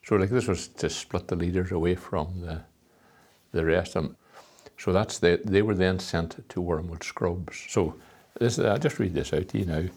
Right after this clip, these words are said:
Stated that we would accept, we would, we would accept privileges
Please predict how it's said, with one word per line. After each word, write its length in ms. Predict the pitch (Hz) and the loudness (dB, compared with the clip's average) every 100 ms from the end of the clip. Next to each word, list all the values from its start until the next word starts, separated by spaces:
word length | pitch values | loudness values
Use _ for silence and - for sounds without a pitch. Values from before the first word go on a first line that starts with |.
| - - - - | -12 -20 -12 -2
Stated 400 | - 185 185 113 | 4 6 6 4
that 180 | 101 | 4
we 100 | 104 | 4
would 160 | 92 90 | 4 4
accept, 520 | 92 - - 113 - | 2 2 4 4 4
we 220 | 101 98 | 2 2
would, 340 | 92 95 90 - | 4 2 0 2
we 120 | 101 | 2
would 140 | 95 | 4
accept 460 | 87 - - 120 - | 0 0 4 2 2
privileges 580 | - 101 113 104 104 | 2 4 4 4 2